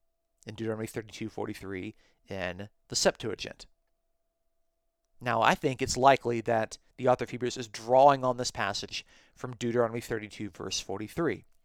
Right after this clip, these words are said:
And what the author has done is he has interpreted this phrase, "sons of God,"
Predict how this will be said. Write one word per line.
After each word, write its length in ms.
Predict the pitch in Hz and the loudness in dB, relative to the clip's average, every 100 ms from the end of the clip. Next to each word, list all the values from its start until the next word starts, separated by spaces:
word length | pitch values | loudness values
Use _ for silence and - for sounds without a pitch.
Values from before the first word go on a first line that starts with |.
| _ _ _ | _ _ _
And 140 | - 120 | -10 -2
what 180 | 139 - | -2 0
the 140 | 135 | 6
author 260 | 127 131 120 | 6 6 2
has 140 | 120 | 4
done 360 | 180 165 135 147 - _ | 4 6 4 -2 -14 _
is 120 | 127 | -4
he 100 | 143 | -2
has 120 | 135 131 | -2 -2
interpreted 540 | - 196 147 127 123 | 2 2 4 0 0
this 180 | 127 - | -2 -2
phrase, 340 | - 123 123 | 0 0 2
"sons 480 | - 113 110 113 - | 0 -2 -8 -10 -8
of 140 | 110 | -6
God," 400 | - 107 98 120 | -2 0 0 -2